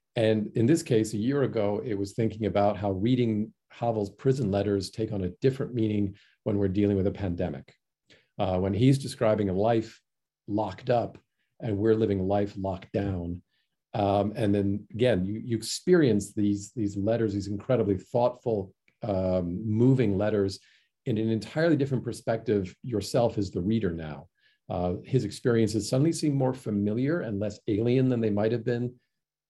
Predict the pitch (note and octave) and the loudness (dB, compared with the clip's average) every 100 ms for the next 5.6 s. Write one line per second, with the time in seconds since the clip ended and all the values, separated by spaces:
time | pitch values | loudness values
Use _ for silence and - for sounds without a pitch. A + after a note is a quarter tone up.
0 | _ C#3 - A2 G2+ F#2 F2 E2+ F2 F2 | _ -6 0 0 0 -4 -4 -4 -4 -4
1 | F2+ F2+ F2 G2+ G2 _ _ - _ _ | -2 -4 -6 -10 -12 _ _ -20 _ _
2 | - A2 G2+ G2+ - C3+ A#2+ A#2 G#2 G2+ | -6 0 4 2 2 -2 -2 0 2 2
3 | F#2+ G2+ F#2+ F#2 - G2 - G2+ G2 F#2+ | 0 -2 -2 -4 -4 -2 0 0 2 0
4 | F#2 - G2 F#2+ C#3+ D#3+ D3 D3 - B2+ | -2 -4 -4 -2 2 4 6 6 6 4
5 | A2 F#2+ C#3 C#3 B2 G2+ | 2 2 4 4 2 0